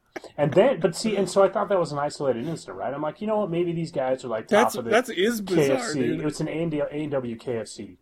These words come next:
Speaker 1: place.
Speaker 2: Uh-huh.
Speaker 1: I'm like,
Speaker 2: Mm-hmm.
Speaker 1: "Maybe they're at the top of the food chain. Maybe they win all sorts of awards 'cause they actually upsell and stuff like that." So I,
Speaker 2: Yep.
Speaker 1: anyways, I'm going through the drive-thru today to get my kids some, uh, food. And where was it? Oh, it was at Arby's.
Speaker 2: <laughs>
Speaker 1: And so I go through and I tell 'em my,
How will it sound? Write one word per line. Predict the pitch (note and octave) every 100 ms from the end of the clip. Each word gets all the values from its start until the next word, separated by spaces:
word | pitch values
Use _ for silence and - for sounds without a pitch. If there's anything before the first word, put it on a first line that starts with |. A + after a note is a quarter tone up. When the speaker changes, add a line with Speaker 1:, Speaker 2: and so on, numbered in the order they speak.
| _
Speaker 1:
place. | - -
Speaker 2:
Uh-huh. | D3+ D#3+ G#3 _ -
Speaker 1:
I'm | D3
like, | E3+
Speaker 2:
Mm-hmm. | F3
Speaker 1:
"Maybe | F#3+ A3
they're | F#3+
at | F3
the | E3
top | C3+ C3
of | C#3
the |
food | - A#2
chain. | - A#2 A2+
Maybe | A#2+ D#3
they | E3
win | D3 C#3+
all | C3+
sorts | - B2 -
of | B2
awards | A2 G#2+ -
'cause | A#2
they | G#2+ G2
actually | G2+ -
upsell | B2 F3 - F#2+
and | F2+
stuff | - -
like | F#2
that." | F2+ E2
So | - A#2+
I, | C3+ E3
Speaker 2:
Yep. | E3+ F3+
Speaker 1:
anyways, | F#3+ C3 A#2+
I'm | A#2+
going | F#3 G3+
through | F#3
the | C#3
drive-thru | B2+ A#2+ A#2+ A#2+ G#2+
today | - A2 - - C3 C3 G#2 F2+ F2 _ _ _ _
to | -
get | A#2 C3+
my | B2 A2+
kids | - C3+ A2+ A2 -
some, | - - A#2 G#2
uh, | G#2 F#2+
food. | - E3+ C3 G#2+ G#2
And | A#2+ A#2+
where | C#3
was | A#2 G#2
it? | E3
Oh, |
it | D#3
was | C3
at | E3
Arby's. | C4+ C4 G2 - _ _ _ _ _ _ -
Speaker 2:
<laughs> | C#3+ - -
Speaker 1:
And | E3
so | - F3 F3
I | E3+
go | F3 F#3
through | F3 F#3+ G#3+ F3
and | D3
I | C#3
tell | C3+ D#3 E3+
'em | E3+
my, | D3 C3